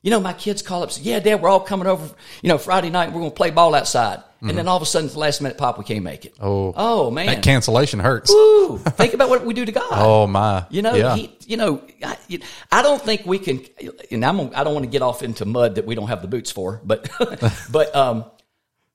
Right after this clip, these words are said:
Speaker 1: I don't think we can catch God off guard.
Speaker 2: Mm-hmm.
Speaker 1: But I believe we can surprise God.
Speaker 2: Sure.
Speaker 1: I believe we can surprise him. I believe
Speaker 2: Yeah.
Speaker 1: we can shock him. I
Speaker 2: Mm.
Speaker 1: believe we can. I believe he, I believe he lets that happen.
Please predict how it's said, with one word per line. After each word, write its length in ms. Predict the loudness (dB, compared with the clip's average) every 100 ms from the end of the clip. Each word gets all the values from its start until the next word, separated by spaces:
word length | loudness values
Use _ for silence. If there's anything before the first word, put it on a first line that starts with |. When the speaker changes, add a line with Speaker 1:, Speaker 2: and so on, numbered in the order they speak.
| _ _ _
Speaker 1:
I 120 | -2
don't 200 | 0 -2 -2
think 260 | -6 -6 -6
we 180 | -8
can 200 | -8 -8
catch 420 | -8 -6 -4 -6 -4
God 280 | -4 -4 -2
off 340 | -2 -2 -4
guard. 460 | -2 0 -2 -4 -10 _ _ _
Speaker 2:
Mm-hmm. 260 | -20 -14 -12 -10
Speaker 1:
But 160 | -10 -8
I 160 | -8 -6
believe 360 | -6 -6 -10
we 80 | -10
can 120 | -8
surprise 440 | -10 -4 -4 -2 -6
God. 260 | -12 -16 _
Speaker 2:
Sure. 320 | -12 -12 -8
Speaker 1:
I 160 | -4 -4
believe 520 | -4 -4 -4 -4 -10
we 120 | -10
can 160 | -10 -8
surprise 480 | -8 -2 -2 -2 -8
him. 100 | -6
I 80 | -4
believe 200 | -2 -4
Speaker 2:
Yeah. 40 |
Speaker 1:
we 80 | -6
can 100 | -10
shock 280 | -6 -6 -8
him. 80 | -18 -20 -4
I 80 |
Speaker 2:
Mm. 60 | 0
Speaker 1:
believe 180 | 0 -2
we 80 | -8
can. 140 | -4
I 80 | -4
believe 220 | -2 -4
he, 220 | -4 -10 -6
I 100 | -4
believe 180 | -4
he 60 | -8
lets 280 | -4 -4 -2
that 140 | -2
happen. 300 | -4 -6 -14